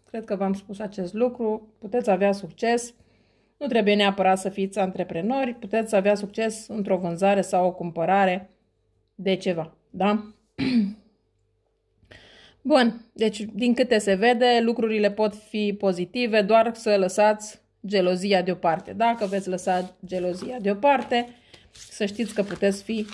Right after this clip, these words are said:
fericiți. Dacă nu, atunci rămâneți,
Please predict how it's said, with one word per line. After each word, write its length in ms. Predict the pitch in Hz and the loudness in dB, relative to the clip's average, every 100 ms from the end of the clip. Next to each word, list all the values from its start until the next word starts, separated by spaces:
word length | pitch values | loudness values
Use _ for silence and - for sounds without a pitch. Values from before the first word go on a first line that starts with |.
| - | -18
fericiți. 800 | - - 196 196 196 143 - 226 | -8 2 2 2 -2 -12 -10 2
Dacă 400 | 277 254 - 196 | 2 2 0 0
nu, 380 | 240 359 381 - - _ - - | 0 0 -2 -8 -20 _ -20 -16
atunci 520 | 214 214 254 262 - | -10 -6 -4 -6 -8
rămâneți, 400 | 208 202 226 226 | -4 0 0 0